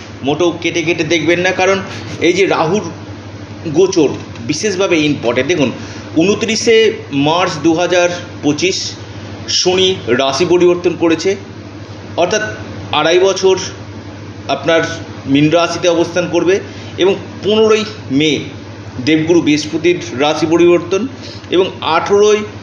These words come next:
মে রাহু গ্রহের ট্রানজিট, অর্থাৎ তিন তিনটি হেভিওয়েট প্ল্যানেট যে রাশি পরিবর্তন করছে কি না,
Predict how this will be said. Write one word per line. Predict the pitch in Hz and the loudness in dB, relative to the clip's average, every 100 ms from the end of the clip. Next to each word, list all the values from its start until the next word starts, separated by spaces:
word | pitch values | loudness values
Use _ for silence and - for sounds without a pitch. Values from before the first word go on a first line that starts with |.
| - - | -14 -4
মে | 135 156 135 101 - - - - - - - - | 0 2 2 -2 -10 -14 -14 -14 -14 -14 -14 -2
রাহু | 131 139 143 156 190 156 | 2 2 2 0 -2 0
গ্রহের | 180 185 190 - - - | 2 4 2 -2 -12 -10
ট্রানজিট, | 127 143 143 123 127 - - - - - - - | -2 0 2 0 -4 -6 -10 -10 -14 -14 -14 -6
অর্থাৎ | 147 180 - - - - - - - - - - | 0 0 -2 -6 -12 -12 -12 -12 -12 -12 -10 -2
তিন | 214 233 226 | 2 2 2
তিনটি | 233 226 220 233 226 208 - - - | 2 2 2 0 0 0 -4 -10 -2
হেভিওয়েট | 151 175 196 208 214 208 | 0 2 4 4 4 2
প্ল্যানেট | 156 160 175 127 - - - - - - - - | 0 2 0 -2 -8 -12 -16 -16 -16 -16 -14 -2
যে | 175 165 | 0 2
রাশি | 135 139 147 190 | 2 0 0 0
পরিবর্তন | 190 190 196 202 185 | 2 4 2 0 0
করছে | 196 196 | 0 0
কি | 220 | -2
না, | 208 123 | 0 -2